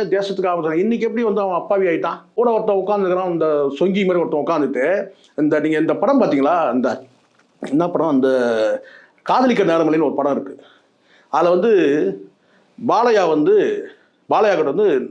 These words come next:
நாகேஷ் வந்து கதை சொல்லுவார், "நான் படம் எடுக்க போறேன்," ஒரு கதை சொல்லுவார். நான் பாலையா இப்படி உட்காந்துருப்பார், அப்படிதான் அந்த ஆங்கர் இப்படி உட்காந்துருக்காரு. இப்ப நாகையா அந்த, சார், நாகேஷை வந்து பாத்தீங்கன்னா இப்ப இவரா எடுத்துங்க,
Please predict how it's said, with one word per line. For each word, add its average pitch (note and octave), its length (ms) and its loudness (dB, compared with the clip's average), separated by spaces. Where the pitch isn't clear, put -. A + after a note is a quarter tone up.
நாகேஷ் F#3+ 400 2
வந்து G#3 160 0
கதை F#3 200 0
சொல்லுவார், A2+ 360 0
"நான் C#3 220 -4
படம் F3+ 260 2
எடுக்க C3+ 160 0
போறேன்," B2+ 340 -2
ஒரு D#3 100 0
கதை F#3 220 0
சொல்லுவார். C3+ 340 -2
நான் F3 400 0
பாலையா G#3+ 300 2
இப்படி E3 180 0
உட்காந்துருப்பார், C#3 460 -2
அப்படிதான் F3+ 320 0
அந்த E3+ 80 0
ஆங்கர் F3 240 -2
இப்படி C3+ 160 -2
உட்காந்துருக்காரு. C3+ 480 -4
இப்ப F#3 140 0
நாகையா G#3+ 500 2
அந்த, E3+ 240 0
சார், F3+ 200 0
நாகேஷை G#3+ 420 2
வந்து F3+ 180 0
பாத்தீங்கன்னா F#3 300 -2
இப்ப F3+ 100 -2
இவரா F#3+ 280 4
எடுத்துங்க, C#3 320 -4